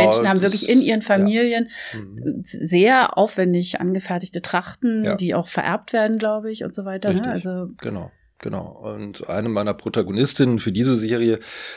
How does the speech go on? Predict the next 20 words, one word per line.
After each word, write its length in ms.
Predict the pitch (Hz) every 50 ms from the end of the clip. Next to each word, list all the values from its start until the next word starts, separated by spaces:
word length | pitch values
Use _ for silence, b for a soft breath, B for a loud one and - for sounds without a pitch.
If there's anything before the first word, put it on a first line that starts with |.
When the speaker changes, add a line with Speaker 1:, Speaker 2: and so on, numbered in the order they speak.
| B B
Speaker 2:
ist 200 | - - - -
auch 180 | - 143 143
jemand, 340 | 139 139 135 131 127 120 123
die 280 | 127 120 117 117 117 -
Tracht 440 | - - 113 110 113 - - - -
selbst 840 | - 107 110 117 113 - - - - - - - - - - - -
näht, 460 | 110 110 113 113 120 131 139 135 143
sehr, 460 | - - - - 104 110 110 120 127
sehr 240 | 117 120 - - -
aufwendig. 760 | - 110 - - - 110 101 110 107 104 104 - _ - -
Und 480 | - - 101 98 98 92 - - - - -
alle 480 | 104 117 131 139 127 117 113 110 110 - _ _ _ -
Norweger 560 | 104 104 101 98 107 113 98 107 95 95 92
haben 300 | 98 98 92 92 92 B B B B B B B B B B B B B B B B B B _ -
mindestens 520 | 117 143 160 170 147 127 - - 131 -
eine 520 | 120 - 113 127 131 127 120 120 117 113 110
Fahne, 500 | - - - 120 107 120 139 139 135 127
also 320 | 120 117 110 107 107 117 -
auf 140 | - - -
jedem 480 | - 110 117 120 120 110 104 101 98